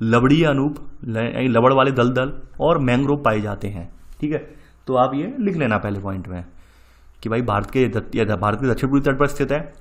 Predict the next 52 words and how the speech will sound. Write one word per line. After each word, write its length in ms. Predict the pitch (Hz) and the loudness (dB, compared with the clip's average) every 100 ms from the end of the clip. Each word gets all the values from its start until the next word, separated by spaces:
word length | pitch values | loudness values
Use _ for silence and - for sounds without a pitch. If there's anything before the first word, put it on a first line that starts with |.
| 120 | -4
और 60 | |
इसमें 300 | 113 - 127 - | -2 -2 -2 -2
यहाँ 220 | 110 104 | -2 -2
से 100 | 131 | 0
लेकर 280 | 123 123 135 | 0 0 -2
ये 420 | 117 123 147 - - | -2 -2 -4 -8 -2
ऐड 180 | 127 123 | -2 0
कर 100 | 107 | -4
लेना। 340 | 98 95 87 - - - - - - | -6 -8 -10 -12 -16 -18 -20 -6 -4
अब 80 | |
देखिए 240 | 151 170 196 | -2 -2 0
यहाँ 240 | 123 127 | 0 0
पर 200 | 135 175 | 2 2
कुछ 280 | 175 180 196 - - | 2 -2 0 -2 -4
समुद्री 400 | - 139 143 170 | -8 -2 0 2
जीव 140 | 156 156 | 0 0
भी 100 | 151 | 2
पाई 180 | 135 110 | 2 2
जाती 340 | 107 - 98 | -2 -4 -6
हैं, 140 | 98 90 | -8 -4
यहाँ 180 | 107 | -2
पर 140 | 117 135 | -2 -2
कुछ, 220 | 139 143 | -4 -4
अ, 60 | 143 - - - - | -6 -8 -16 -8 -2
बताया 420 | 110 107 123 156 | 0 2 2 2
गया 180 | 156 151 | 0 -4
है, 140 | 180 - | -4 -8
यहाँ 200 | 104 110 | -6 -4
पर 120 | 147 | -2
लगभग, 440 | 123 123 123 139 | 0 0 -2 -4
सेकंड 280 | - 117 131 | -4 -4 -2
पॉइंट, 280 | 123 139 160 - | -2 -2 -6 -8
यहाँ 160 | 107 | -6
पर 120 | 110 139 | -2 -2
लगभग 460 | 127 123 139 - | 0 -2 -4 -6
छत्तीस 300 | - - 131 | -10 -6 -4
सौ 80 | 156 | -2
पौधों 300 | 147 123 135 | 0 0 0
और 60 | 135 | -2
जीवों 240 | 127 127 | 0 -2
की 180 | 123 147 - - - | -2 -8 -10 -18 -18
संकटापन्न 600 | - 127 127 143 147 156 | -2 0 4 4 4 0
प्रजातियाँ 380 | 135 127 131 143 | 0 -2 0 0
पाई 140 | 135 | 0
जाती 260 | 143 135 139 | 2 -2 -4
हैं, 200 | 143 143 - - - - 113 | -8 -8 -12 -12 -12 -12 -6
जैसे 220 | 107 131 | -4 -4
इसमें 200 | 127 131 | -2 -4
एग्जांपल 380 | 120 120 135 151 | -2 -2 0 -2
दिया 220 | 151 143 | 0 -2
गया 160 | 143 | -2
है, 180 | 143 - | -6 -8